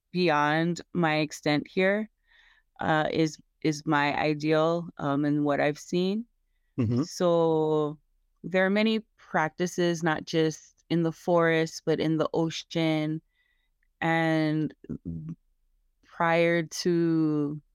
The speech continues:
Speaker 1: uh, capitalization and stores, that's how people subsisted, and not just subsisted, but thrived. And those practice,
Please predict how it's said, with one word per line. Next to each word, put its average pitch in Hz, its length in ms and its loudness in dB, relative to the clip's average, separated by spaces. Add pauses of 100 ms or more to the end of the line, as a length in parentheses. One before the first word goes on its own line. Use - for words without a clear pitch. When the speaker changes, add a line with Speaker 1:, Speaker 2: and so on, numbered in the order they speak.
(1400)
Speaker 1:
uh, 139 440 0
capitalization 170 1500 0 (140)
and 139 340 0
stores, 156 1000 0 (640)
that's 165 300 0
how 165 200 2
people 156 1080 0
subsisted, 185 1120 0
and 156 160 -2
not 151 160 -2
just 175 180 -8
subsisted, 160 540 -6
but - 140 -4 (120)
thrived. 160 800 0 (1040)
And 165 260 2
those 175 160 2
practice, 180 420 -2